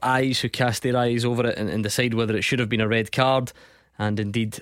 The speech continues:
uh, that was the decision that's been reached. So a three-match ban. He will miss the Celtic game, the Cove Rangers game,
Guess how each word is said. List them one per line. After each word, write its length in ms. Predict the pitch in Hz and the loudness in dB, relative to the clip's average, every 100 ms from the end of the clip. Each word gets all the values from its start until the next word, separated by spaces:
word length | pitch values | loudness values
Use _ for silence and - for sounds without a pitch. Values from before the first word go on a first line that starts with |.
| - | -6
uh, 200 | 110 101 | -4 -2
that 200 | 110 95 | -2 0
was 220 | 107 107 | 0 -2
the 120 | 107 | -2
decision 480 | 101 104 - 104 98 - | -4 -2 0 0 -2 -4
that's 140 | 92 | -6
been 160 | - 98 | -4 -4
reached. 220 | 101 - | -4 -2
So 80 | 107 | -4
a 40 | |
three-match 520 | - 131 123 113 107 | -2 -2 0 0 -2
ban. 280 | 117 117 120 | 0 2 2
He 120 | 107 | 0
will 140 | 113 110 | -2 0
miss 300 | 113 - - | -2 -2 -4
the 100 | - | -2
Celtic 400 | 131 139 - 113 | -2 -2 -2 -2
game, 320 | 135 131 127 | 0 0 -2
the 80 | 127 | -8
Cove 240 | - 113 | -4 -2
Rangers 340 | 113 120 117 110 | 0 0 0 0
game, 360 | 120 117 113 | 2 2 0